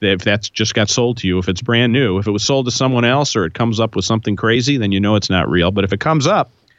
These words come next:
and you bought the parts, you should be able to register your name and send you a registration document, and it's registered to you, and you know it's original.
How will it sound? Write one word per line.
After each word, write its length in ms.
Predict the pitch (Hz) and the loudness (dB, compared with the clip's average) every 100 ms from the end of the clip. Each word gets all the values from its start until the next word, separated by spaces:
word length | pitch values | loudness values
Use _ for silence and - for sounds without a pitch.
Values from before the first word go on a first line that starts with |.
| _ - | _ -4
and 120 | 104 | -2
you 60 | 101 | 0
bought 240 | 120 123 | 0 0
the 80 | 143 | -2
parts, 460 | - 170 117 - - _ _ _ | 0 0 0 -4 -12 _ _ _
you 100 | 104 | -4
should 200 | 104 170 | -2 0
be 120 | 139 | 2
able 160 | 120 107 | 2 2
to 60 | 98 | 2
register 480 | 110 139 127 - | 2 0 -2 -2
your 160 | 113 101 | 0 2
name 280 | 101 131 147 | 2 2 0
and 100 | 107 | 0
send 220 | 107 104 | 0 0
you 100 | 104 | 0
a 40 | 95 | 0
registration 840 | 104 104 - 107 104 - 131 131 - - | 0 0 0 0 0 0 -2 -2 -8 -4
document, 520 | 127 123 131 139 160 - _ _ _ - | 0 0 0 0 -2 -8 _ _ _ -2
and 260 | 107 104 101 | 2 2 2
it's 140 | - | 0
registered 480 | 110 110 104 113 104 | -2 -2 -2 -2 -2
to 80 | 98 | 0
you, 320 | 113 113 117 | 0 0 0
and 160 | 101 | 0
you 60 | 98 | 2
know 180 | 101 98 | 2 2
it's 140 | 95 | 0
original. 400 | 87 98 98 - | 2 0 -2 -10